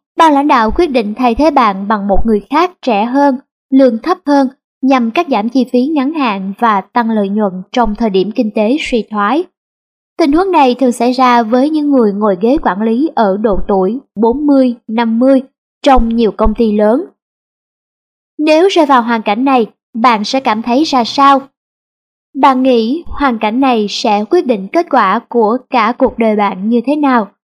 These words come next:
Bạn sẽ cải thiện tình hình hay cứ để mặc nó ngày một tồi tệ hơn? Chẳng phải mọi thứ phụ thuộc vào cách bạn chọn lựa phản ứng sao? Hãy nhớ,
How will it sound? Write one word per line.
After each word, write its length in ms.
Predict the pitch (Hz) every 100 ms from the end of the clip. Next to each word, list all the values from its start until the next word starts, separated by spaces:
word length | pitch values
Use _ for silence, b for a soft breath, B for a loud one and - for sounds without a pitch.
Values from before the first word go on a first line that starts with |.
| _ _ _ -
Bạn 240 | 277 233
sẽ 140 | 220 294
cải 200 | 247 247
thiện 240 | 269 196
tình 160 | 240 214
hình 240 | 226 247 208 _ _ -
hay 260 | 320 302 294
cứ 120 | 370
để 220 | 294 220
mặc 260 | 240 247 -
nó 360 | 233 226 294 339
ngày 200 | 285 226
một 380 | 202 208 - -
tồi 180 | 233 196
tệ 200 | - 190
hơn? 300 | 202 269 285 262 - _ _ _ _ _
Chẳng 180 | - 302
phải 180 | 294 262
mọi 200 | 302 214
thứ 300 | 262 262 330 -
phụ 140 | 220 -
thuộc 240 | 240 -
vào 140 | - 202
cách 260 | - 370 -
bạn 380 | 226 226 202 180 -
chọn 220 | 233 190
lựa 260 | 202 214 196 196
phản 180 | 233 196
ứng 160 | 226 247
sao? 360 | - 294 277 269 - _ _ _ _ _ _ _ _
Hãy 160 | 240 226
nhớ, 320 | 254 247 339